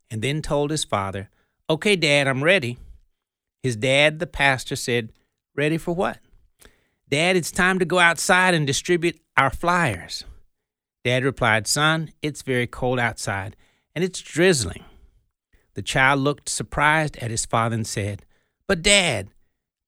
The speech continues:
people need to know about God even on rainy days." Dad replied, "Son, I'm not going outside in this weather."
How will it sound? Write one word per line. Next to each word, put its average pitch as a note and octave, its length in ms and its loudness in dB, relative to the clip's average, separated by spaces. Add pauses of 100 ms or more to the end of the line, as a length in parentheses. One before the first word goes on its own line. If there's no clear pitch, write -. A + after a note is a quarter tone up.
people A3+ 260 2
need F#3 240 4
to - 80 -4
know F3+ 220 2
about D3+ 360 0
God D3+ 540 0 (340)
even G3+ 240 2
on G3 200 4
rainy G3+ 260 4
days." C#3+ 500 -2 (840)
Dad A#2+ 280 -4
replied, A#2 440 -4
"Son, D3 400 -2 (500)
I'm C3 200 0
not D3+ 220 2
going D3 240 0
outside D3 520 2
in C#3+ 80 -2
this C#3 180 -4
weather." B2+ 320 -4